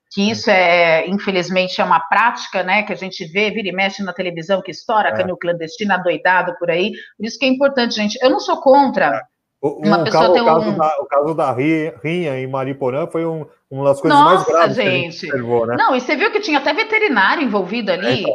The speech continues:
Speaker 1: É uma
Speaker 2: pois é.
Speaker 1: vergonha, porque
Speaker 2: É o
Speaker 1: tem
Speaker 2: caso
Speaker 1: tanto
Speaker 2: que você disse, né? Eles, é, muitos foram liberados, ele, o juiz liberou todo mundo, depois prendeu um pouco mais da metade lá. A gente, é, acabou nem sabendo mais sobre
Speaker 1: Não,
Speaker 2: a,
Speaker 1: aí não
Speaker 2: sobre a
Speaker 1: falaram mais
Speaker 2: situação.
Speaker 1: nada sobre o
Speaker 2: Não falaram
Speaker 1: assunto,
Speaker 2: mais
Speaker 1: né?
Speaker 2: nada, é.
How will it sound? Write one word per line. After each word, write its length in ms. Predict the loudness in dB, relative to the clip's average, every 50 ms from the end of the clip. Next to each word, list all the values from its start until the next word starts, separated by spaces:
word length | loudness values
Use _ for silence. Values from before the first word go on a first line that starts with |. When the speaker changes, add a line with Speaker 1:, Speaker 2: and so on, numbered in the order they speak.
| -4 -4 -2 0
Speaker 1:
É 40 | 2
uma 140 | 4 4
Speaker 2:
pois 120 | 4 4 2
é. 20 | 2
Speaker 1:
vergonha, 760 | 0 0 2 2 4 4 4 4 2 2 0 0 0 0 -2 -6 -12 -14 -10
porque 260 | -8 -8 -4 0 2
Speaker 2:
É 40 | 2
o 40 | 4
Speaker 1:
tem 40 | 4
Speaker 2:
caso 220 | 4 2 4 2
Speaker 1:
tanto 200 | 2 0 0 0
Speaker 2:
que 180 | 0 -2 -2 -2
você 40 | -4
disse, 300 | -6 -6 -6 -6 -8 -6
né? 180 | -4 -2 -2
Eles, 220 | -4 -4 -6 -8 -6
é, 160 | -4 -4 -4
muitos 320 | -4 -6 -6 -8 -8 -10
foram 240 | -10 -8 -8 -6 -8
liberados, 640 | -6 -4 -2 -2 0 0 0 0 0 -2 -6 -4 0
ele, 240 | 2 2 2 2 2
o 180 | 4 4 4
juiz 260 | 6 6 4 4 4
liberou 300 | 2 2 4 4 4 4
todo 240 | 2 2 0 -2 -2
mundo, 420 | -2 0 0 0 0 -2 -4 -6 -6 -10 _ _ _
depois 320 | -6 -4 0 2 2 2 0
prendeu 380 | -2 -2 0 0 2 2 2 2
um 60 | 0
pouco 240 | -2 -4 -6 -4 -4
mais 180 | -2 -2 -2
da 80 | -2 -2
metade 540 | -2 -2 -2 0 2 2 2 2 2 0 0
lá. 200 | 0 0 0 -2
A 80 | -2
gente, 300 | -2 -4 -4 -4 -6 -6
é, 200 | -6 -4 -4 -4
acabou 340 | -4 -4 -4 -2 0 0 0
nem 100 | 0 -2
sabendo 440 | -4 -4 -4 0 0 2 0 0 0
mais 500 | 0 2 2 2 0 -2 -6 -12 -20 -20 _ _ _ _ _ _
sobre 260 | _ 0 2 2 4
Speaker 1:
Não, 220 | 4 4 4 4 4
Speaker 2:
a, 20 |
Speaker 1:
aí 100 | 2 0
não 100 | -2 -4
Speaker 2:
sobre 120 | -2 0
a 80 | 0 2
Speaker 1:
falaram 240 | 2 2 0 0 0
mais 180 | -2 -2 -2
Speaker 2:
situação. 260 | -2 0 2 2 2 2
Speaker 1:
nada 160 | 0 -2 -4
sobre 180 | -4 -6 -6
o 20 | -6
Speaker 2:
Não 60 | -4
falaram 220 | 0 0 0 0
Speaker 1:
assunto, 80 | 0 -2
Speaker 2:
mais 160 | -4 -4 -4 -2
Speaker 1:
né? 120 | 0 2
Speaker 2:
nada, 280 | 2 2 0 0 -2
é. 40 | -2